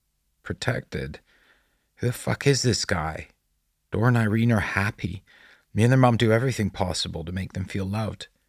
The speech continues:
This is insane. There's something messed up about him. It took ten minutes to figure out he's a fucking creep."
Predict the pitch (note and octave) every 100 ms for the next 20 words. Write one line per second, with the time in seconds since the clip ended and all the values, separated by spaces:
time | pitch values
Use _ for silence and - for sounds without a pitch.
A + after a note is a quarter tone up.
0 | _ - G#2 A2+ C#3 C3 - B2+ C3+ C3+
1 | F#2+ F#2 _ _ _ _ - - B2 A#2
2 | G2 G2+ G2+ - A2 - G2+ F2 - G2
3 | F#2 - - - - - - - B2+ A#2
4 | G#2+ - - F#2+ F2+ F#2+ F2+ E2 - -
5 | - - - - - A#2 D#2